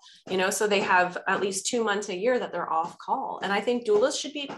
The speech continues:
s-, scheduling themselves the same way. Work for five months, take a month off. Of, and, you know, it's not like you don't work for a whole month. Maybe you're catching up on prenatal visits, postpartum visits, but, and marketing things, but not being on call,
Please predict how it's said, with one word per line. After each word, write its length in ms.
s-, 280
scheduling 600
themselves 400
the 80
same 280
way. 380
Work 160
for 100
five 260
months, 320
take 200
a 40
month 240
off. 280
Of, 220
and, 160
you 40
know, 120
it's 120
not 140
like 140
you 80
don't 180
work 180
for 120
a 40
whole 220
month. 380
Maybe 160
you're 140
catching 400
up 180
on 160
prenatal 340
visits, 400
postpartum 520
visits, 360
but, 160
and 140
marketing 480
things, 260
but 220
not 260
being 220
on 160
call, 400